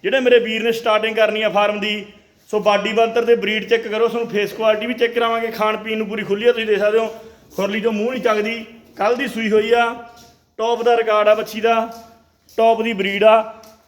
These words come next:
ਸੋ ਜੇਰ ਵਗੈਰਾ ਦੀ ਇਹਦੀ ਵੀਡੀਓ ਬਣੀ ਹੋਈ ਆ, ਡਨ ਆ, ਆਪਣੇ ਘਰੇ ਡਿਲੀਵਰੀ ਹੋਈ ਆ।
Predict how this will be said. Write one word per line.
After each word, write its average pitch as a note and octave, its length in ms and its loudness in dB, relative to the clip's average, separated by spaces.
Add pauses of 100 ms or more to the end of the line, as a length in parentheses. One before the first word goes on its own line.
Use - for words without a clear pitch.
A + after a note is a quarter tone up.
ਸੋ G#3+ 120 0
ਜੇਰ G#3 280 0
ਵਗੈਰਾ A3+ 260 2
ਦੀ A3+ 80 -2
ਇਹਦੀ B3 140 -4
ਵੀਡੀਓ A3+ 280 -4
ਬਣੀ G3+ 240 -2
ਹੋਈ G#3 180 -2
ਆ, A3+ 80 4
ਡਨ F#3+ 300 0
ਆ, G#3+ 180 0 (360)
ਆਪਣੇ A3 280 -4
ਘਰੇ A3+ 220 2
ਡਿਲੀਵਰੀ G3+ 340 -4
ਹੋਈ G#3+ 220 0
ਆ। G#3+ 160 4